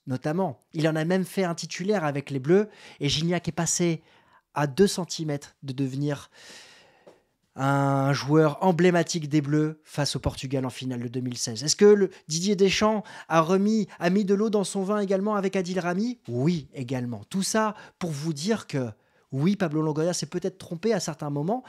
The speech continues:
mais quand il a pris des décisions face à Pape Gueye, c'était à un instant T. Et quand on est une grande personne, c'est savoir se remettre en question et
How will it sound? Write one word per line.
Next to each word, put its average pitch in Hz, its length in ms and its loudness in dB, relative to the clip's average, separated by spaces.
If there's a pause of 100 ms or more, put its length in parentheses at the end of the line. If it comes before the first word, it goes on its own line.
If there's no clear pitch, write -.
(140)
mais 151 80 -6
quand 190 220 -2
il 180 80 0
a 165 40 -2
pris 233 180 -6
des 190 100 2
décisions 156 560 -6 (240)
face 156 180 -4
à 139 60 -6
Pape 135 180 -10
Gueye, 156 260 -2 (140)
c'était 147 240 -6
à 131 60 0
un 131 80 -2
instant 131 320 -8
T. 185 240 -4 (280)
Et 156 300 -4 (380)
quand 151 180 -10
on 160 100 -6
est 196 240 -4 (260)
une 143 80 -6
grande 180 260 -4
personne, 156 380 -6
c'est 143 120 -10
savoir 143 280 -6
se - 120 -6
remettre 165 320 -4
en 151 60 -8
question 165 400 -6
et 120 140 -8